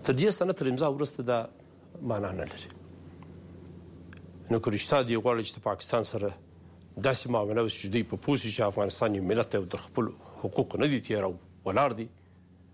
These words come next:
نو چې دا سند اول باطل اعلان شي. اگر چې لکه د مخه چې مو ویله، چې دا سند که باطل سي که نه سي، مشروعیت نه لري د افغانستان ملت.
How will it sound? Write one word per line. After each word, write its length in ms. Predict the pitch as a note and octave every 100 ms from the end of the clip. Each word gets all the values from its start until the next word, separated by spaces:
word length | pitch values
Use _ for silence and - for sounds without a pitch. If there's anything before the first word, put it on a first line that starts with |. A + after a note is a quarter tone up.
| - -
نو 100 | G#2
چې 120 | G#2 F2+
دا 60 | -
سند 220 | G2 F2+ D2+
اول 180 | E2+ D2
باطل 320 | D2 - - -
اعلان 260 | - - - -
شي. 120 | - - - - - - - - - - - - - - - - - - A2
اگر 140 | C3
چې 140 | A#2 -
لکه 180 | F2+ G2
د 80 | G#2+
مخه 120 | - -
چې 60 |
مو 100 | F#2 E2
ویله، 180 | D2 - - - - - - - - - -
چې 100 | - A#2+
دا 60 | A#2
سند 320 | C3 B2+ -
که 60 | A#2
باطل 320 | A#2 - F3+ -
سي 60 | D3
که 100 | B2
نه 100 | G#2+ G2+
سي، 80 | F#2 A2+
مشروعیت 300 | - A2+ -
نه 120 | G2
لري 160 | F2 -
د 20 |
افغانستان 340 | - - F#2+ D#2+
ملت. 260 | - -